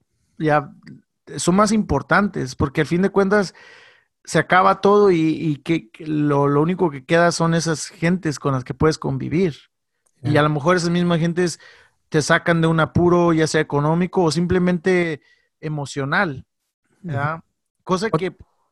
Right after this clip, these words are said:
Speaker 1: para
Speaker 2: Sí.
Speaker 1: mucha gente eso no es via-, valioso, ¿verdad? Pero, digo, yo prefiero estar tranquilo en esos aspectos que,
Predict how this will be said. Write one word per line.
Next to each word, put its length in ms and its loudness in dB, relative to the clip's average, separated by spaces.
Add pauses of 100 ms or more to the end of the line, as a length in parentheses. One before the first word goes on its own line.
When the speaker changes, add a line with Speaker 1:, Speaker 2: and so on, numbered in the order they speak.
(760)
Speaker 1:
para 140 0
Speaker 2:
Sí. 60 -2
Speaker 1:
mucha 200 -4
gente 180 -2
eso 160 -4
no 100 -2
es 80 -6
via-, 180 -2
valioso, 600 -6
¿verdad? 200 -8
Pero, 600 -8 (1300)
digo, 180 -10
yo 120 -6
prefiero 300 -6
estar 260 -6 (280)
tranquilo 480 -8
en 80 -8
esos 240 -10
aspectos 580 -10
que, 300 -12